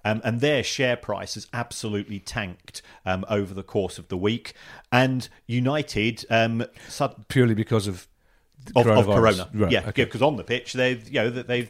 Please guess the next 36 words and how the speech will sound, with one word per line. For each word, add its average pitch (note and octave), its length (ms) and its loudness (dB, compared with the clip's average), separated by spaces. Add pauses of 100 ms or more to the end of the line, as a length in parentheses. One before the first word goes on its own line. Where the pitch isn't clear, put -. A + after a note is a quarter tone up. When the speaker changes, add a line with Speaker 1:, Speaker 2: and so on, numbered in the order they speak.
(120)
Speaker 1:
they're B2 120 0
on B2+ 60 2
Speaker 2:
Yeah. - 60 0
Speaker 1:
an C#3 80 -2
upturn, F#2 420 -4 (320)
um, G#2 280 2
a-, - 100 -6 (160)
and A2 360 -2
you G#2+ 120 -6
know, G#2+ 100 -8
the, G2+ 160 -14
the A2 140 -6
market G#2+ 360 -4
normally A#2+ 360 -2
would F#2 100 -10
say, A2+ 160 -2
"Well, G2+ 160 -6
now A2 260 -4
you've G2+ 180 -10
got, - 260 -4 (240)
you F#2 80 -10
know, - 40 -20 (320)
two A#2 120 -4
or G2 80 -4
three B2 220 -6
times G2 380 -6
the F#2+ 80 -14
chance G2 340 -8
of F#2+ 80 -18
qualifying G2+ 520 -6
for - 60 -18
the G2+ 60 -10
Champions A2 560 -8
League, G#2 240 -6
so G#2+ 140 -6
therefore G#2 380 -2